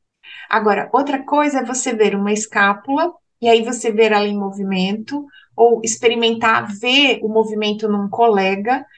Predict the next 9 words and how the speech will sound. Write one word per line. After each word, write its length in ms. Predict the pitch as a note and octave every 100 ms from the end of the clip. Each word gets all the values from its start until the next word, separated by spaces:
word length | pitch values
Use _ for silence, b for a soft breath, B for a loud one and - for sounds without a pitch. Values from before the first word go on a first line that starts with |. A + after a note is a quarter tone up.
| B B
e 100 | A#3
aí 240 | A3 A#3
você 300 | A3+ B3+ B3
começar, 720 | A#3+ B3+ B3+ C4+ - F3+ - _ _ _ -
na 280 | G#3 A#3 D4+
observação, 960 | A#3 - A3+ G#3 G3 G3 - - A3+
tentar 340 | A#3 A#3+ A3+ G#3+
se 160 | -
lembrar. 440 | A#3 A#3+ A3 -